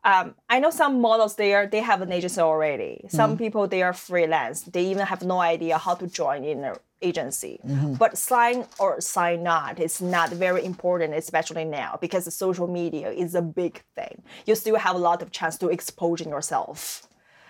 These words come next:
Speaker 1: Keep exposing until you have a person who is matches you and pick you.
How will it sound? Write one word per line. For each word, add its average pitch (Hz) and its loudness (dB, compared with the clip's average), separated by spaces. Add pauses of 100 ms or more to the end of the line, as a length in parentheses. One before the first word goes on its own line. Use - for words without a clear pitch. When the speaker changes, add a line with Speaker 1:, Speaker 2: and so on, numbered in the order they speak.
(160)
Speaker 1:
Keep 262 4
exposing 202 0
until 185 0 (160)
you 196 2
have 180 0
a 175 4
person 180 0 (520)
who 202 2
is 165 -2
matches 170 0
you 165 0 (120)
and 165 -6
pick - -4
you. - -8